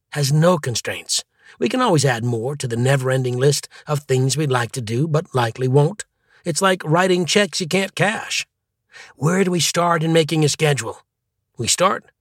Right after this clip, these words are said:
with our values. Values are the attributes of the person we want to be. For example, your values may include being an honest person, being a loving parent, or being a valued part of a team.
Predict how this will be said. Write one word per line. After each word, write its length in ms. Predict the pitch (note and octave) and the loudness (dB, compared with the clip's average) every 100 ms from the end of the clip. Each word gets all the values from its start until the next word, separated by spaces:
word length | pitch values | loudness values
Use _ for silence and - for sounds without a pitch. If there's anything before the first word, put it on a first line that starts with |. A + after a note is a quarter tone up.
| _ | _
with 160 | - C3+ | -2 2
our 140 | C3+ | 2
values. 580 | A#2+ A#2+ G#2+ F2 - - - _ _ _ - - A2+ | 2 -2 -2 -6 -6 -6 -6 _ _ _ -20 -16 -6
Values 720 | A2+ D#3+ F#3+ F#3 F#3+ F#3 C#3+ | 2 4 4 2 0 0 0
are 100 | A#2+ | -2
the 180 | B2+ | -4
attributes 640 | D3 D#3+ E3+ C#3+ D#3+ D3 - | -4 -2 -4 -4 -4 -6 -6
of 40 | |
the 80 | C#3 | -6
person 500 | - E3+ D3+ D#3+ D#3+ | -2 -2 0 -4 -2
we 140 | C#3+ | 0
want 320 | C3+ D3 D3 - | 2 2 0 -2
to 100 | C#3+ | -2
be. 320 | A#2 F2 - _ _ | -2 -8 -20 _ _
For 120 | - E3 | -2 0
example, 480 | D3+ G#3+ G#3+ F#3 | 4 2 2 -4
your 220 | C3+ F3 F3+ | 0 0 2
values 500 | F3+ A3 E3+ G#3 D3+ | 0 0 0 0 0
may 160 | F3 | 0
include 320 | E3+ F#3+ F#3+ | 0 -2 0
being 300 | D3+ G3 G3 | 2 4 4
an 60 | F3 | 2
honest 280 | G3 F3 - | 2 0 0
person, 400 | A#3+ G3 C3+ - - - - C#3+ | 0 0 -6 -10 -20 -20 -4 2
being 320 | F#3+ G3 F#3+ | 4 2 0
a 100 | F#3 | 0
loving 420 | F#3+ A#3 A3 F#3+ | 2 2 2 0
parent, 480 | D#3+ G3+ F3+ D3 A#2+ | 0 0 2 0 0
or 100 | D3 | 0
being 320 | C#3+ F#3+ F#3 | 0 0 2
a 80 | D#3+ | 2
valued 460 | C#3+ E3+ F3 D#3 C#3+ | 2 2 2 -2 0
part 180 | E3+ D#3 | 0 0
of 80 | |
a 60 | C#3 | -2
team. 400 | - D3+ G#2 | -2 -4 -4